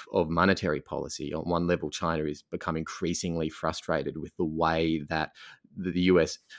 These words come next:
you know, sets, uh, sort of global monetary conditions. And at the same time, there's this wariness that, you know, one day mi-, the Chinese economy might not be allowed to function properly because of, of U S financial sanctions.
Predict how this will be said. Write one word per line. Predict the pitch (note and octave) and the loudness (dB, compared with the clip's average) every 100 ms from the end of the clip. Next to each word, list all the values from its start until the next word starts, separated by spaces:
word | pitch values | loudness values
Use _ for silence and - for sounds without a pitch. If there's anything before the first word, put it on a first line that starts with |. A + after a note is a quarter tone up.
| - - | -20 -8
you | F2+ | -4
know, | E2+ | -2
sets, | - - - G2 G2+ - - - _ _ | 0 0 4 6 4 2 -4 -6 _ _
uh, | - E2+ D#2 - | 2 4 4 0
sort | - F2 | -6 -8
of | F2+ | 0
global | F#2+ E2+ F2 F#2 F2 E2+ | 4 8 8 8 6 4
monetary | D#2+ E2+ E2 D#2+ - F2+ E2 | 4 4 4 2 0 0 0
conditions. | - E2 F2+ G2+ - D#2 | -2 0 0 0 -2 -4
And | D#2+ | -4
at | E2 | -4
the | F2+ | -4
same | - G#2 F2 | 0 2 0
time, | - F#2+ F2+ E2 - - - | 0 2 4 2 -4 -16 2
there's | F2+ - | 2 2
this | - F#2 | -4 -4
wariness | E2 E2 F2 G#2 G#2+ G2 E2+ E2 - | 0 6 10 12 10 8 4 0 0
that, | F2 E2 - - | 0 0 -4 -14
you | - F#2 | -8 -4
know, | |
one | F2+ F2+ F2 F2 | -2 2 2 4
day | F2 F2 E2 F2+ | 4 4 4 2
mi-, | F2+ | -2
the | - F#2+ | 0 -2
Chinese | F#2 F2 E2 | 0 0 0
economy | E2 F2+ E2+ D#2 | 0 0 0 0
might | E2+ F2+ E2+ | 4 4 4
not | F2+ | 0
be | E2+ | 2
allowed | E2 D#2+ - | 2 2 -2
to | |
function | D#2 - F#2+ - F#2 | -10 0 0 2 -2
properly | E2+ F2+ - D#2 D#2 | 0 -2 0 -2 -2
because | D#2 - F2 D#2+ D2+ - - - - | -6 -4 0 2 0 -4 -10 -20 2
of, | E2+ D#2 - - | 4 4 -4 -4
of | D#2+ D#2+ | -4 0
U | E2 | 2
S | E2 - | 2 0
financial | D#2 F2 A2 G2+ | -2 0 0 -4
sanctions. | - D#2 D2 - - | -4 -6 -6 -10 -12